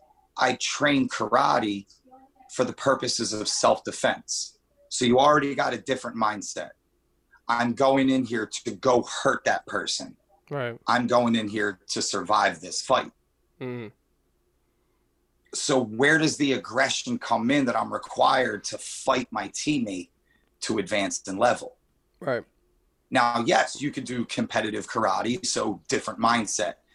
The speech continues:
Speaker 1: Yes, you could do karate just for physical fitness, 'cause if you do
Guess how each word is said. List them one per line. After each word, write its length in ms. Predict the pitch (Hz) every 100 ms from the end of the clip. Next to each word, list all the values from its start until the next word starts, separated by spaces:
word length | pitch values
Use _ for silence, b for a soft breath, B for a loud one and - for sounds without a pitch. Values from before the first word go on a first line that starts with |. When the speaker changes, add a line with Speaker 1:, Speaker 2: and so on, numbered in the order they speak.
| b b
Speaker 1:
Yes, 320 | 147 135 -
you 140 | 135 123
could 100 | 117
do 100 | 117
karate 540 | - 117 107 107 104
just 340 | - 120 -
for 100 | -
physical 420 | - 127 123 - 101
fitness, 420 | - 110 104 101
'cause 220 | 110 117
if 100 | -
you 60 | 104
do 180 | -